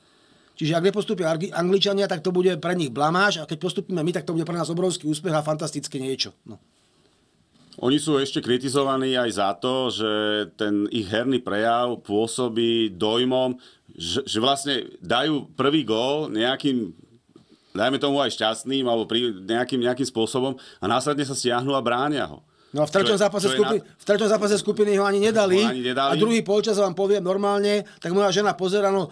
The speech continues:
Speaker 1: Braňo, tak ty keď už spíš pri futbale, tak to už je naozaj vrchol. No tak to sa mi stalo, že pozeral som Angličanov druhý polčas a som sa pristil, že driemem. Tak to bol taký futbal, no.
Speaker 2: Si mohol aj telenovelu pozerať.
Speaker 1: <laughs>
Speaker 2: Marek, teda čo, čo má-, čo máte ešte, aké nové informácie? Niečo si naznačil, nevie sa, ale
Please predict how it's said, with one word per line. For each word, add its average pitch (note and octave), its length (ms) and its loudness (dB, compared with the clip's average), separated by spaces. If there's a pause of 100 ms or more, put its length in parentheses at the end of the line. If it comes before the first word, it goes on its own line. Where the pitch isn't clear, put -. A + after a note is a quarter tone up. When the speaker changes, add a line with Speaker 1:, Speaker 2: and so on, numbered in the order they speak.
(160)
Speaker 1:
Braňo, G#3+ 320 2
tak F#3+ 160 0
ty A#3+ 160 -2
keď B3 160 2
už A3 80 0 (160)
spíš - 320 2
pri G#3 160 2
futbale, G#3 400 2
tak F#3+ 240 0
to G#3 80 6
už G3 160 4
je - 20 0
naozaj F#3+ 300 2
vrchol. E3+ 480 0
No C3+ 80 -2
tak D3+ 240 -2 (240)
to G3+ 160 0
sa G#3 80 4
mi G3 160 0
stalo, F#3+ 320 2
že D#3+ 80 2
pozeral F#3 400 2
som F3 160 0
Angličanov F#3+ 640 2
druhý F3+ 240 2
polčas F#3 320 0
a F3+ 80 2
som F3+ 240 0
sa F3+ 80 -2
pristil, F3+ 400 -2
že E3 160 0
driemem. E3 480 0
Tak - 160 -10 (240)
to F3 80 -2
bol F3 80 4
taký E3+ 320 2
futbal, A2 400 -12
no. A2 160 -12 (160)
Speaker 2:
Si - 160 -8
mohol B2+ 240 2
aj - 80 -2
telenovelu G#2 480 0
pozerať. F2+ 400 -4 (160)
Speaker 1:
<laughs> - 360 -2 (600)
Speaker 2:
Marek, E3+ 400 0
teda D#3+ 240 0
čo, E3 400 -2
čo E3 160 0
má-, F3 160 2
čo E3+ 160 -4
máte D#3 240 0
ešte, C#3+ 240 0
aké C#3+ 240 -2
nové C#3 240 2
informácie? C#3 560 0
Niečo D3 160 -2
si D3 80 -2
naznačil, C3+ 640 0
nevie B2+ 240 0
sa, C#3 320 2
ale C3 240 0